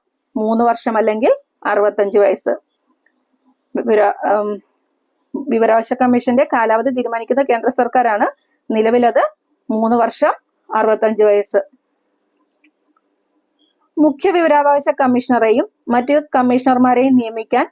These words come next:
ശുപാർശ ചെയ്യുന്ന കമ്മിറ്റിയിലെ അംഗങ്ങൾ ആരൊക്കെയാണ്? മുഖ്യ വിവര-, വിവരാവകാശ കമ്മീഷണറെയും മറ്റ് വിവരാവകാശ കമ്മീഷണർമാരെയും നിയമിക്കാൻ ശുപാർശ ചെയ്യുന്ന കമ്മിറ്റിയിലെ അംഗങ്ങൾ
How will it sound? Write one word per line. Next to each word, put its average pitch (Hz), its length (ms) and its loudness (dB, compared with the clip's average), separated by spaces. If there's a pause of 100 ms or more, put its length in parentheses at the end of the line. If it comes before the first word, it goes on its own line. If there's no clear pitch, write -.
(100)
ശുപാർശ 277 540 0
ചെയ്യുന്ന 285 340 2
കമ്മിറ്റിയിലെ 240 540 0
അംഗങ്ങൾ 226 340 -2
ആരൊക്കെയാണ്? 214 560 -2 (1200)
മുഖ്യ 233 320 -2
വിവര-, 226 420 2 (140)
വിവരാവകാശ 226 600 0 (140)
കമ്മീഷണറെയും 220 800 0 (480)
മറ്റ് 220 260 -2
വിവരാവകാശ 226 720 2 (140)
കമ്മീഷണർമാരെയും 247 1000 0
നിയമിക്കാൻ 226 520 -4 (180)
ശുപാർശ 262 520 -2
ചെയ്യുന്ന 240 320 0
കമ്മിറ്റിയിലെ 220 520 -2
അംഗങ്ങൾ 214 440 0